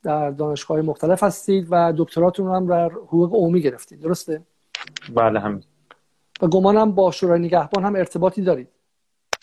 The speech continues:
Speaker 2: اه، دورا دور، خیلی الان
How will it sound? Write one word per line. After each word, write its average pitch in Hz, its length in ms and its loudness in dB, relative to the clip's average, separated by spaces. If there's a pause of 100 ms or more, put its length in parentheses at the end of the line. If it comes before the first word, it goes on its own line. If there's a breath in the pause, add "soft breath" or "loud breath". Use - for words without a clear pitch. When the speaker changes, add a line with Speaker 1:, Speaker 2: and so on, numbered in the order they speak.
(380)
Speaker 2:
اه، 147 340 6 (140)
دورا 156 300 8
دور، 139 360 0 (260)
خیلی 117 300 4
الان 113 360 2